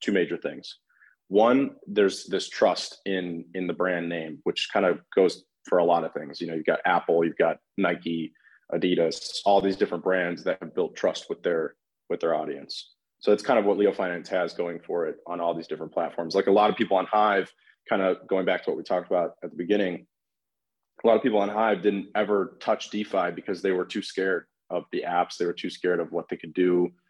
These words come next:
rug pulls, all that stuff. And because Leo Finance launched Cub, that's what told them, "Okay, I trust this brand. Let me, let me try this DeFi thing." Uh, so very, very much the same thing. And, and when we do it on a different blockchain, like right now we're doing it on Polygon,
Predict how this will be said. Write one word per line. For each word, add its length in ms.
rug 300
pulls, 280
all 160
that 200
stuff. 260
And 320
because 380
Leo 160
Finance 400
launched 320
Cub, 340
that's 240
what 220
told 300
them, 320
"Okay, 360
I 100
trust 300
this 160
brand. 400
Let 200
me, 360
let 160
me 140
try 240
this 160
DeFi 400
thing." 200
Uh, 240
so 140
very, 380
very 200
much 180
the 60
same 240
thing. 400
And, 300
and 140
when 120
we 100
do 160
it 60
on 120
a 60
different 240
blockchain, 400
like 160
right 120
now 140
we're 60
doing 200
it 60
on 100
Polygon, 640